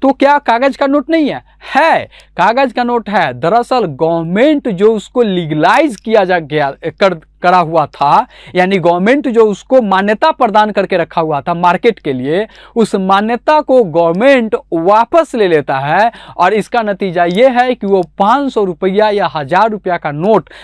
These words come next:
अगर आप में से किसी के पास भी है, तो वो किसी काम का नहीं है, यानी कि एक कागज के बराबर है। बात समझ में आ गया? क्योंकि उसके पीछे गवर्नमेंट की पूरी, पूरी एक कानूनी वैधता प्रदान थी,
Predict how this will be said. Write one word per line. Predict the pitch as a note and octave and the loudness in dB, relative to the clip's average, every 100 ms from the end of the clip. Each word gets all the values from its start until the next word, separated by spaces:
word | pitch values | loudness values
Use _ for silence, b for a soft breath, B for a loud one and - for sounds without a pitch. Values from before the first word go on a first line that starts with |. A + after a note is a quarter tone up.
| B | B
अगर | E3 F3 | 0 2
आप | F3+ - | 0 -2
में | G3+ | -6
से | F#3+ G#3+ | -6 -6
किसी | - A3+ - C4 | -6 -8 -6 -4
के | A#3 | -4
पास | - E3 D#3+ D3+ | -4 -4 -4 -8
भी | C3 E3 | -10 -8
है, | D3+ A3 A3+ C3+ B B | -2 2 2 -2 B B
तो | G#3 G#3 | 2 2
वो | A#3 C#4+ | 4 2
किसी | - B3+ A3 - D4 | 2 -2 -2 -2 -2
काम | - G#3+ G3 | 0 0 0
का | F3 E3 | -2 -6
नहीं | D#3+ E3+ | -4 0
है, | A#3 | 2
यानी | B3+ G#3 G3 | 2 0 -4
कि | G3+ | 0
एक | A#3+ | 0
कागज | B3+ F3+ D#3+ D#3+ F3 - C4 | 0 -2 -2 -2 -6 -4 -4
के | B3+ _ _ - D3+ | -4 _ _ -8 -4
बराबर | C3 D3+ C#3+ C#3+ | 0 0 0 -4
है। | C#3+ F3 F#2+ _ _ _ _ _ _ _ _ _ _ _ _ _ - | -2 -4 -4 _ _ _ _ _ _ _ _ _ _ _ _ _ -4
बात | G3 | -2
समझ | G#3+ C4+ | 0 0
में | D4 C#4+ | 2 2
आ | |
गया? | C4 A#3+ G#3+ B B | 2 0 -2 B B
क्योंकि | A#3 B3+ D#4+ | 0 2 0
उसके | D#4 G#3+ - D4 | 0 -4 -2 -2
पीछे | - A#3 F#3+ C#4+ C#4+ | -2 -4 -4 -2 -2
गवर्नमेंट | F#3+ G3 G3 G#3 C#4+ C#4+ | 2 2 2 0 0 -2
की | - | -4
पूरी, | B3+ G#3 A3 B3+ | -6 -6 -4 -4
पूरी | - A#3+ | -4 -4
एक | A#3 - | -4 -4
कानूनी | G3 F#3+ G3+ A3+ | -4 -4 -4 -4
वैधता | F3 D#3 D3+ C3 - D3+ | -2 -2 -2 -2 0 0
प्रदान | A#3+ G#3 A3 A3+ | 2 0 0 -2
थी, | G#3 C4+ | -2 -4